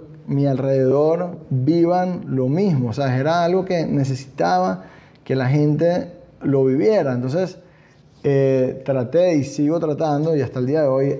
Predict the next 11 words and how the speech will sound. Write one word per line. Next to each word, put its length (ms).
es 80
uno 320
de 100
mis 420
objetivos, 520
por 100
eso 100
escribí 280
el 100
libro, 480
eh, 420